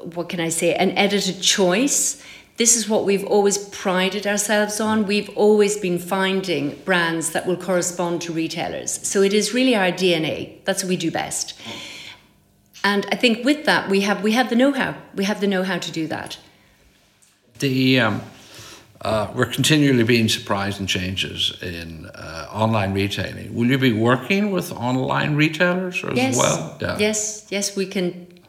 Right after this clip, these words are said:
Speaker 1: definitely be working with online retailers.
Speaker 2: Uh, uh, but we've seen, um, uh, the industry have a whole series of successes, not just Net-a-Porter or Matches or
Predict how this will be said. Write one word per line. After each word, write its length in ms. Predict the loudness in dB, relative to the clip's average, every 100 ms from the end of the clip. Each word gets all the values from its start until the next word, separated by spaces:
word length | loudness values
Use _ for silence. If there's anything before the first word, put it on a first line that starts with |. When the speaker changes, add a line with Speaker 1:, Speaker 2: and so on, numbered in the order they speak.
| _
Speaker 1:
definitely 420 | -2 -2 -2 -4 -4
be 140 | -4
working 440 | -4 -6 -6 -4
with 260 | -4 -6 -8
online 400 | -8 -6 -6 -6
retailers. 600 | -8 -8 -10 -10 -10 -4
Speaker 2:
Uh, 60 | 2
uh, 440 | 2 4 0 0
but 160 | -6 -2
we've 160 | 0 2
seen, 680 | 4 6 6 6 4 0 -2
um, 440 | 2 2 2 -2 -8 -16 -6
uh, 400 | -2 0 -2 -8 -14 -18 -6
the 200 | 0 2
industry 340 | 2 2 2
have 220 | 4 4
a 60 | 4
whole 200 | 4 4
series 400 | 8 8 8 4
of 120 | 4
successes, 640 | 4 6 6 6 4 2 -2
not 140 | -4
just 160 | -4 -2
Net-a-Porter 680 | -2 -4 -6 -4 -4 -4 -6
or 40 |
Matches 580 | -4 -4 -2 -4 -4 -8
or 220 | -8 -12